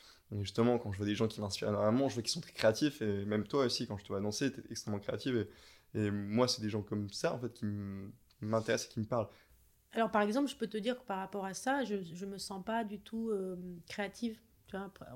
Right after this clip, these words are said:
Speaker 2: on peut se définir, mais moi, je
Speaker 1: Ouais.
Speaker 2: me sens, je me sens portée, transportée, traversée.
Speaker 1: Ok.
Speaker 2: Mais par exemple, les, les fioritures ou, tu vois, ce qu'on, ce qu'on demande dans les cours techniques,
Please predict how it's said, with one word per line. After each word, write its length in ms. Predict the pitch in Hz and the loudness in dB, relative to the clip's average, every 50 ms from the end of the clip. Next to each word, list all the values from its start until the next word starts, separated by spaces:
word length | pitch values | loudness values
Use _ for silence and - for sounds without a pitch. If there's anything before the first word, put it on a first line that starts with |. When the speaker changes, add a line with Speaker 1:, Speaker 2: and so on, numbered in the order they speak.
| 160 165 | -10 -10
Speaker 2:
on 60 | 175 | -8
peut 120 | 165 - | -6 -6
se 80 | 190 175 | -6 -4
définir, 400 | 180 202 196 - 214 226 254 233 | -4 -4 -4 -2 -2 -2 0 0
mais 120 | 202 196 | -2 -2
moi, 160 | 190 208 240 240 | -2 0 2 2
je 60 | 233 | 2
Speaker 1:
Ouais. 60 | 214 | 2
Speaker 2:
me 100 | 202 190 | 0 -2
sens, 280 | 190 - - 196 196 196 - - _ - - - - - - - - - - | -6 -8 -8 -10 -10 -12 -14 -20 _ -20 -20 -20 -20 -20 -20 -20 -20 -12 -10
je 120 | 185 175 196 | -6 -2 0
me 120 | 202 202 | 0 0
sens 560 | 196 202 - 214 214 208 202 196 196 185 185 170 - _ _ | -2 -2 -4 -4 -4 -4 -4 -6 -6 -8 -8 -10 -12 _ _
portée, 380 | - 214 - - - - 240 240 | -6 -6 -6 -4 -2 -2 -2 -2
transportée, 800 | 240 - 196 185 - - 202 196 - - - 226 226 233 226 208 | -2 -6 -8 -8 -8 -8 -10 -12 -12 -6 -2 -2 0 0 -2 -4
traversée. 640 | 208 - 208 190 185 190 180 - - - 254 285 294 - - - - - - - - | -2 -2 -2 -2 -2 -4 -8 -8 -2 0 0 0 0 -2 -10 -20 -20 -20 -20 -6 -2
Speaker 1:
Ok. 140 | - 196 202 | 0 4 8
Speaker 2:
Mais 320 | 208 208 208 196 185 - - | 8 8 8 6 2 -2 -2
par 140 | - 185 | -2 -2
exemple, 480 | 190 185 190 185 233 262 247 254 214 202 | -2 -2 -2 0 0 0 0 0 0 0
les, 340 | 190 185 185 185 180 180 180 | 0 0 0 -2 -4 -6 -8
les 120 | - 175 175 | -8 -8 -8
fioritures 640 | - - - 190 190 190 196 - 226 233 226 220 202 | -6 -6 -4 -4 -4 -4 -4 -4 -2 0 0 0 0
ou, 340 | 185 180 175 175 175 170 165 | -2 -2 -4 -6 -8 -10 -10
tu 100 | 160 - | -8 -8
vois, 140 | 185 190 196 180 | -6 -6 -6 -8
ce 140 | - - | -8 -10
qu'on, 240 | 180 - 190 185 170 - - - _ _ | -10 -8 -8 -8 -8 -10 -14 -20 _ _
ce 100 | - - | -20 -10
qu'on 140 | - 185 180 | -4 -2 0
demande 300 | 180 190 190 202 202 190 | 0 0 0 0 0 -2
dans 80 | 185 180 | -2 -4
les 120 | 175 175 | -6 -8
cours 220 | 175 - 208 202 - - | -8 -8 -8 -8 -8 -12
techniques, 580 | _ - 175 - 185 196 240 240 - - - | _ -14 -10 -6 -4 -4 -4 -4 -6 -14 -20